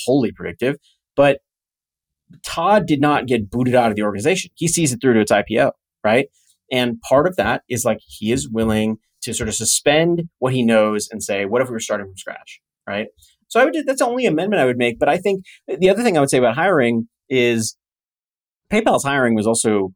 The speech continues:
in earl-, in the very earliest days, a lot of friends. And I, I think friendship and business are, can, can get complicated. They were certainly complicated at different moments in the PayPal story.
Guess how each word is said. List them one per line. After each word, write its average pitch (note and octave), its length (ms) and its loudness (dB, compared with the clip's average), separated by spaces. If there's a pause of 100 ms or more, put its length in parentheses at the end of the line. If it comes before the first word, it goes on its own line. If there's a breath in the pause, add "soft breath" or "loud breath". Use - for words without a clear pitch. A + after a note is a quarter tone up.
(300)
in A#2+ 200 -6 (100)
earl-, B2+ 240 2
in D3 120 0
the B2 200 -2
very C#3 320 0
earliest A2+ 420 0
days, F#2+ 420 -6
a B2+ 40 -6
lot A2+ 220 2
of G#2+ 100 -4
friends. - 460 -12 (460 soft breath)
And B2 420 -2 (120)
I, B2+ 180 -2
I C#3+ 120 0
think E3 260 -2
friendship E3 400 -2
and C#3 160 -2
business B2 320 -2
are, A#2 160 -2
can, A#2+ 240 -4
can B2 160 -6
get C3+ 140 -10
complicated. G#2+ 680 -4
They A2+ 80 -2
were A2+ 80 -4
certainly F#3+ 300 -2
complicated A#2+ 500 -2
at G2 80 -12
different G2 280 -8
moments G#2 280 -4
in G2 60 -10
the F2+ 60 -8
PayPal G#2 360 -2
story. C#3 440 -6